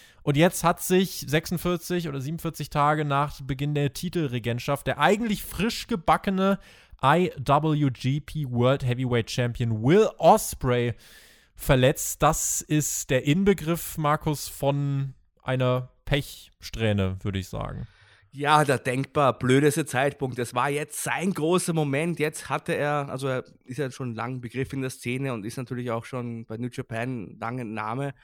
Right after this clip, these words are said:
Speaker 2: Aber jetzt war so sein Moment, wo er scheinen konnte, seine große Chance hier als World Champion durchzustarten und gerade jetzt halt diese Verletzung, die ihn ja, sag mal, rund ein halbes Jahr zumindest wieder außer Gefecht setzen wird, das ist natürlich für ihn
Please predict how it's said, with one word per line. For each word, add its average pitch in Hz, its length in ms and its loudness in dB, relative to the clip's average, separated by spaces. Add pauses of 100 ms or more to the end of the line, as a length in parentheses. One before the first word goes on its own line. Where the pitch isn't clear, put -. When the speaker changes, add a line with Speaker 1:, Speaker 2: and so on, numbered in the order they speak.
(260)
Speaker 2:
Aber 127 200 -2
jetzt 131 240 -4
war 143 100 0
so 143 140 2
sein 135 360 -4
Moment, 135 680 -2
wo 131 160 -2
er 120 280 -6 (280)
scheinen 139 560 0
konnte, 131 500 -2
seine 143 260 -2
große 175 440 0
Chance 151 400 -2
hier 160 140 -2
als 139 220 -4 (460)
World 156 420 4
Champion 156 480 0
durchzustarten 147 840 0
und 131 80 -4
gerade 139 240 0
jetzt 131 240 -4
halt 135 160 -6
diese 135 160 -6
Verletzung, 127 460 -4
die 131 140 -10
ihn 131 80 -6
ja, 123 280 -4 (380)
sag 131 180 -6
mal, 131 140 2
rund 139 240 0
ein 127 80 0
halbes 131 260 0
Jahr 135 220 2
zumindest 135 420 -2
wieder 127 380 -4
außer 127 180 -6
Gefecht 120 380 -8
setzen 127 320 -8
wird, 131 160 -6
das 127 120 -10
ist 113 140 -14
natürlich 113 500 -8 (340)
für - 140 -6
ihn 240 400 0